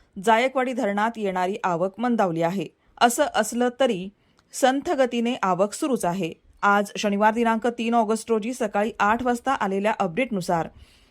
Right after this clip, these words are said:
जायकवाडी धरणाची पाणी पातळी फुटांमध्ये एक हजार चारशे अठ्ठ्याण्णव पूर्णांक चौऱ्याऐंशी इतकी आहे. जायकवाडी धरणात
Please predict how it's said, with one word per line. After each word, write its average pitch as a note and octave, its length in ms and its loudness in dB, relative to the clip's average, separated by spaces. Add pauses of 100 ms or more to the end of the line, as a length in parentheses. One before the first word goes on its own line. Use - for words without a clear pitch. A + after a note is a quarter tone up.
(120)
जायकवाडी C4 520 4
धरणाची A#3 480 -2
पाणी A#3 260 -2
पातळी F#3 460 -2 (320)
फुटांमध्ये G#3 800 0 (280)
एक C4+ 300 4
हजार A3+ 360 2 (280)
चारशे G3 320 0 (100)
अठ्ठ्याण्णव A#3 520 0
पूर्णांक G#3 480 0
चौऱ्याऐंशी F#3 640 -2
इतकी G3 300 -2
आहे. F3 280 0 (540)
जायकवाडी A3+ 520 4
धरणात G#3 500 0